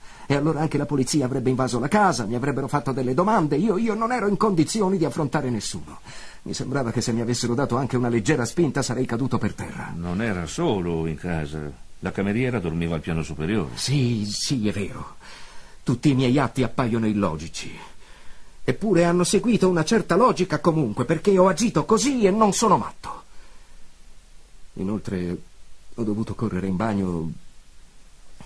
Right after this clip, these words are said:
Speaker 1: per vomitare. Sporgendomi sulla vasca io riflettevo, mi dicevo che nessuno mi avrebbe creduto, che mi avrebbero interrogato, e mi sentivo talmente stanco. Se soltanto avessi potuto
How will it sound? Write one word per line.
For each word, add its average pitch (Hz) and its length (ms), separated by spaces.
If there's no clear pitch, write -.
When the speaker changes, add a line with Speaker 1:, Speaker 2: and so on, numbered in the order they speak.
Speaker 1:
per 92 180
vomitare. - 720
Sporgendomi 95 640
sulla 82 220
vasca 92 340
io 85 220
riflettevo, 82 640
mi 117 120
dicevo 95 340
che 110 120
nessuno 104 420
mi 101 100
avrebbe 95 320
creduto, 101 520
che 80 80
mi 92 100
avrebbero 98 340
interrogato, 104 800
e 135 140
mi 95 80
sentivo 95 460
talmente 80 440
stanco. - 420
Se 147 160
soltanto 123 420
avessi 123 240
potuto 117 480